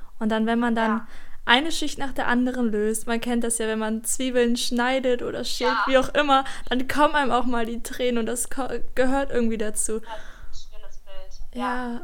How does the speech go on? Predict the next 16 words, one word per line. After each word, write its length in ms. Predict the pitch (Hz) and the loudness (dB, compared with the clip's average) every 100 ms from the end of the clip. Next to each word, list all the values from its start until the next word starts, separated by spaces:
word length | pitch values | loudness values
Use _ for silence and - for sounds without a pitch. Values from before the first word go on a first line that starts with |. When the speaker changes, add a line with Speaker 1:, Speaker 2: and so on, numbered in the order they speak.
| 226 | -6
Speaker 1:
absolut. 600 | - - 240 233 247 - | -4 -2 -2 0 -2 0
Und 80 | 226 | 0
dass 200 | 226 240 | 0 0
man 120 | 220 | 0
dann 160 | 220 | 0
auch 160 | 226 226 | -2 -2
so 220 | 226 233 - - - | 0 0 0 0 0
das 220 | 226 - | 0 2
Langfristige 760 | 240 254 - 233 - 226 208 | 4 4 2 -2 -2 0 0
im 220 | 196 202 | 0 -4
Auge 340 | - 208 214 196 | -2 0 0 0
hat, 120 | 220 | -2
nicht 180 | 226 233 | -2 -2
nur 100 | 214 | -2
das 180 | 214 - | -2 -4
Kurzfristige. 800 | 220 220 - 226 - - 247 | -4 -4 -4 -4 -4 -4 -4